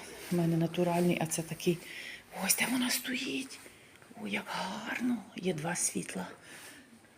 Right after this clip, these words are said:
Я думала, що три світла є. Все,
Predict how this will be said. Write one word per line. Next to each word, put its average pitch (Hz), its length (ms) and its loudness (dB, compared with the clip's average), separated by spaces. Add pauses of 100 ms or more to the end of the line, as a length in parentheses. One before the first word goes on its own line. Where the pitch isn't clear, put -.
(100)
Я 175 100 0
думала, 185 320 2
що 165 160 -6
три 170 260 -2
світла 180 480 -4
є. 175 200 -10 (1400)
Все, - 220 -4